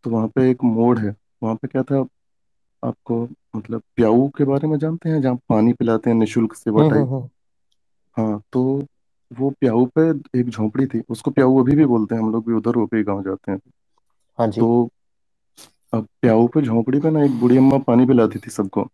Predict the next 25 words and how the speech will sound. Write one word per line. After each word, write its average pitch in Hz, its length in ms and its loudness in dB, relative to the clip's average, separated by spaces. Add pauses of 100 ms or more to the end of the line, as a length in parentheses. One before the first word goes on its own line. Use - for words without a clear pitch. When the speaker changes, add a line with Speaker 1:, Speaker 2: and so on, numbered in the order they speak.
Speaker 1:
और 117 200 0
वो 127 160 2
ऐसे 113 180 0
ही 131 60 2
टाके 131 520 -2 (420)
गांव 123 240 0
के 143 100 0
मोड़ 143 220 4
पे 160 140 -2
रहते 156 280 0
नहीं 180 120 -4
थे 175 100 -4
बुड्ढे 131 300 -2
वुड्ढे 123 280 0
पीपल 123 340 -6
के 120 100 -4
नीचे, 117 320 -6 (380)
तो 127 260 0 (760)
वो 117 80 0
बुढ़ी 113 360 -2
अम्मा 123 200 2
ने 127 120 2
अचानक 117 360 -2
से 120 120 -6
देखा 107 300 0